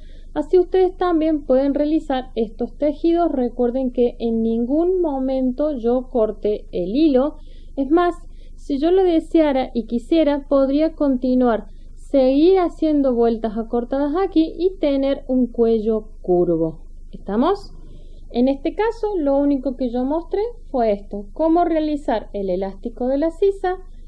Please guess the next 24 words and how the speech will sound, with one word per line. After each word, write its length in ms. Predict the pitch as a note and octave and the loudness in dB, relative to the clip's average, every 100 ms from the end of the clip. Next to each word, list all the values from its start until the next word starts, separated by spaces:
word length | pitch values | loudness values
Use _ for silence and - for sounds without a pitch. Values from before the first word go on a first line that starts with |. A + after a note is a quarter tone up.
| - - - - - - - - - - - | -18 -18 -18 -18 -18 -18 -18 -18 -18 -12 4
y 120 | G#4 | 6
la 180 | G4+ F#4+ | 8 6
disminución 920 | F#4 F4 E4+ F#4 F4+ F4 D4 D4 D4+ | 4 2 2 4 2 2 0 0 2
de 160 | C4+ D4 | 2 2
la 180 | E4 F4+ | 2 0
sisa 640 | - C#4+ C#4 - C4+ - - | -2 -2 -2 -2 -6 -6 -6
al 300 | A#3 A3 A#3+ | 0 0 2
mismo 760 | B3 D4 C4 B3 B3 B3 B3 - | 2 2 0 0 0 0 -4 -4
tiempo, 540 | F#3+ F3+ E3+ E3 F3 - - | 0 0 0 -6 -12 -12 -4
todo 400 | F#4 G4 G#4 G4+ | 0 2 0 0
con 320 | D4 D4+ C#4+ | 0 2 0
vueltas 560 | A3+ B3 A#3+ B3+ B3+ - | 0 0 -2 -4 -6 -8
acortadas. 920 | G3+ G#3 - F#3 F3+ E3+ E3 E3 D3 - - - - - - - - - - - | -6 -6 -4 -6 -4 -6 -6 -8 -12 -16 -18 -16 -18 -18 -18 -18 -18 -18 -16 -8
Aquí 260 | G#3 B3 | -4 -4
tenemos 380 | A#3+ A#3+ B3 A#3+ | 0 2 2 2
nuestro 280 | A3+ G#3+ G#3+ | 0 -4 -6
resultado 580 | G#3 G#3 B3+ B3+ D#4+ F4 | -6 -6 -6 -2 0 0
en 100 | C#4 | -2
lo 120 | G#3 | -4
que 80 | A3 | -6
sería 260 | A3 G#3+ | -4 -2
nuestro 440 | A3+ A3+ A#3 G#3+ G#3 | -2 -4 -4 -4 -4
mini 640 | G#3+ G3+ A3 B3 B3 A3+ | -4 -4 0 2 2 0
muestrita. 720 | G#3+ F#3+ F#3+ - G3 - D4+ | -2 -4 -8 -8 -8 -4 -4